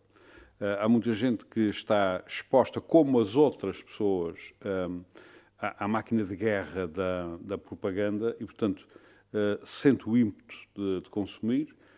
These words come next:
Eh, mais do que isso, sente, eh, que se não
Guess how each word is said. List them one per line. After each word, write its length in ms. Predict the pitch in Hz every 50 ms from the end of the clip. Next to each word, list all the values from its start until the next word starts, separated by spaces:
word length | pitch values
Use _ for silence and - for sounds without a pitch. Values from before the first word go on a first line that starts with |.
| _ _
Eh, 100 | - 117 110
mais 360 | - 123 127 139 139 127 -
do 80 | - -
que 100 | - -
isso, 400 | 120 117 107 - - - - 92
sente, 680 | - - - - 117 107 107 95 - - 107 104 101 92 - - _ _ _ _ _ _
eh, 120 | - 110 101
que 160 | - - -
se 140 | - - 117
não 340 | 127 135 127 127 127 -